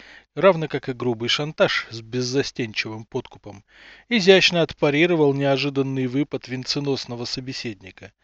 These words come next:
от которого он пока не определился, чего ждать, то ли подлинного проявления монаршего благоволения,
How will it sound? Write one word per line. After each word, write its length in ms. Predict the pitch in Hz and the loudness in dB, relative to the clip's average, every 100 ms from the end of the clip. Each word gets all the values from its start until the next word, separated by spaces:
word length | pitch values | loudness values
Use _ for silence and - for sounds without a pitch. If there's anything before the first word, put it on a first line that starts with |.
| _ _ - | _ _ -14
от 160 | 110 | -10
которого 420 | - 143 170 175 170 | -6 -2 2 4 4
он 160 | 165 | 2
пока 320 | - 160 185 | -2 -6 -4
не 140 | 175 190 | 0 0
определился, 800 | 190 202 196 214 180 123 - 113 | 2 2 0 0 0 0 -2 -6
чего 320 | - 120 127 | -6 -4 -6
ждать, 380 | 120 117 - _ - - _ | -6 -10 -14 _ -20 -20 _
то 140 | 147 | 0
ли 100 | 131 | 0
подлинного 640 | 123 151 135 131 127 123 120 | 0 0 0 -2 -4 -4 -4
проявления 680 | 131 131 131 131 123 120 | -2 -2 0 0 0 -2
монаршего 600 | 117 123 127 123 - 131 | -6 -6 -4 -2 -2 -2
благоволения, 800 | 123 127 123 127 131 180 185 165 | -2 -2 0 0 2 2 2 -2